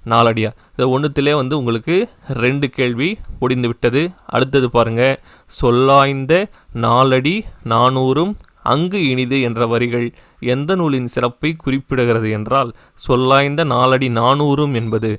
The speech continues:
நாலடியாரைத்தான் குறிப்பிடுகிறது. இந்த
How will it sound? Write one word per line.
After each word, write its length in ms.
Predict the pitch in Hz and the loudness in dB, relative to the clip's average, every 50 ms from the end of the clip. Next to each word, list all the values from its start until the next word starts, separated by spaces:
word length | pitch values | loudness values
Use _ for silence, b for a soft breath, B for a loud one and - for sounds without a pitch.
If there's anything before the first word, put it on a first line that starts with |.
| b b b b b b | b b b b b b
நாலடியாரைத்தான் 1200 | b 110 - - 120 123 123 123 127 123 120 120 120 120 120 120 117 120 _ - 147 151 170 175 190 - b b b b b | b -4 0 0 2 4 4 2 2 2 2 2 2 2 2 0 -2 -4 _ 0 2 2 2 0 -2 -8 b b b b b
குறிப்பிடுகிறது. 800 | - 135 120 113 - _ - 117 117 110 117 117 113 113 113 110 107 - b b b b - | -6 -4 -4 -4 -4 _ -4 -2 -2 0 0 0 0 0 -2 -2 -4 -8 b b b b -6
இந்த 320 | 123 131 147 160 160 160 | -6 -4 -4 -2 0 2